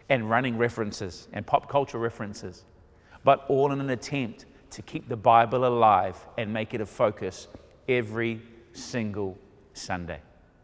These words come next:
The second thing I want to point out here as we exegete Acts two is number two. It says, "Devotion to the fellowship and the breaking of bread." Devotion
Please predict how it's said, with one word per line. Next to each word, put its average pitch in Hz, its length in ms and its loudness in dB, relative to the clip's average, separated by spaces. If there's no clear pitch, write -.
The 131 60 -4
second 202 280 2
thing 165 140 0
I 139 40 4
want 123 240 2
to - 60 -14
point 135 180 4
out 131 140 4
here 147 260 2
as 147 160 4
we 139 100 -2
exegete 147 540 -2
Acts - 380 2
two 156 280 2
is 143 140 2
number 165 180 2
two. 180 260 6
It 131 100 0
says, 143 360 4
"Devotion 190 800 6
to 175 140 2
the 135 100 -2
fellowship 180 800 2
and 151 180 4
the 143 60 2
breaking 151 420 2
of 160 120 -4
bread." 190 320 2
Devotion 160 720 2